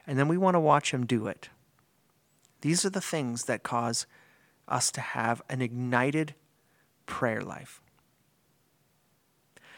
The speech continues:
I hope that through this episode, you, you can begin to put some of these,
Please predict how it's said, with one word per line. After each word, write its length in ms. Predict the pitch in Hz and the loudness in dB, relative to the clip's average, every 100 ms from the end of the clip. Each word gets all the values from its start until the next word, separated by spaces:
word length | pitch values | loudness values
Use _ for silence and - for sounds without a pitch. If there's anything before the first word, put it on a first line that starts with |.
| - | -10
I 120 | - 143 | 2 4
hope 380 | - 151 151 | 8 6 6
that 140 | 147 131 | 2 0
through 400 | - 143 135 123 - - - | 2 4 4 4 -4 -16 2
this 240 | 143 - | 4 6
episode, 560 | 135 131 - - 139 123 | 6 4 2 4 4 4
you, 180 | 131 139 | 0 -2
you 220 | 139 139 | -4 -6
can 240 | 131 139 127 | -2 -2 -2
begin 360 | 131 123 135 131 | -2 0 0 0
to 100 | 131 | -2
put 240 | 143 - | -2 -2
some 260 | - 131 131 | 0 0 0
of 140 | 117 | -4
these, 320 | 120 120 - | -4 -2 -2